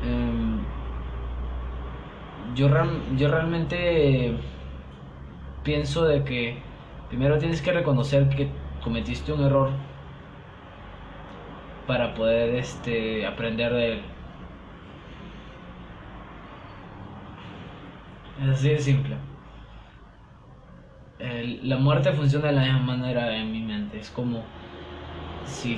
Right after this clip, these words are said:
tú percibes o alguien cercano a ti muere, la única manera de poder, este, hacer valer aquello que pasó, su presencia, su, su memoria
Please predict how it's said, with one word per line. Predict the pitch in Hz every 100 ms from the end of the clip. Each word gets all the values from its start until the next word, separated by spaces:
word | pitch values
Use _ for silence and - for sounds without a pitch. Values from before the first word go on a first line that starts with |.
| -
tú | 131
percibes | 139 139 139 156 151 139 135 123
o | 117
alguien | 123 131 135 131 135
cercano | - 131 - 131 131
a | 120
ti | 127 123 123
muere, | 127 139 139 139 139 - - - - - - - - - - - - - - - -
la | 120
única | 123 135 139
manera | 139 131 131 131
de | 131
poder, | - 113 117 123 123 120 120 107 120
este, | 120 - - 120 113 113 110 110 107 - - - - - - - - -
hacer | 120 - 135
valer | 143 147 151 151
aquello | 139 135 135 135 131
que | 139
pasó, | 117 - 135 143 143 - - - - - - - - - - - -
su | - 120 110
presencia, | 127 - 143 139 139 139 139 131 117 110
su, | - - - - - - - - - - - -
su |
memoria | 131 131 139 135 127 131